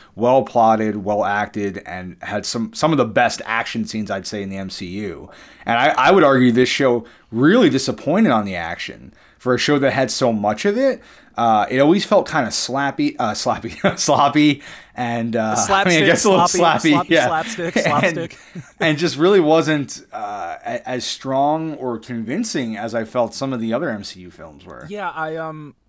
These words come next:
Speaker 2: let's, let's, let's just start. Oh, before we do get into it,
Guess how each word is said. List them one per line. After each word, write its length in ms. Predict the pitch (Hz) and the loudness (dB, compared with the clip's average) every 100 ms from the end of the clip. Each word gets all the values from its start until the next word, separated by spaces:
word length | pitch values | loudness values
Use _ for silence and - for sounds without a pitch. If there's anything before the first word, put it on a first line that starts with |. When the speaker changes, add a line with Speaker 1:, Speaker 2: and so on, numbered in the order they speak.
| - | -8
Speaker 2:
let's, 280 | 226 - 185 | -6 -6 -8
let's, 260 | 208 - | -10 -8
let's 220 | 190 196 | -8 -8
just 180 | - 190 | -8 -10
start. 320 | - 165 143 - | -8 -6 -6 0
Oh, 120 | 214 | -2
before 380 | 151 151 240 254 | -2 -8 -4 -4
we 160 | 233 180 | -4 -10
do 300 | 143 190 175 | -12 -14 -12
get 240 | 160 156 | -10 -10
into 280 | 147 135 135 | -10 -12 -12
it, 180 | 127 | -12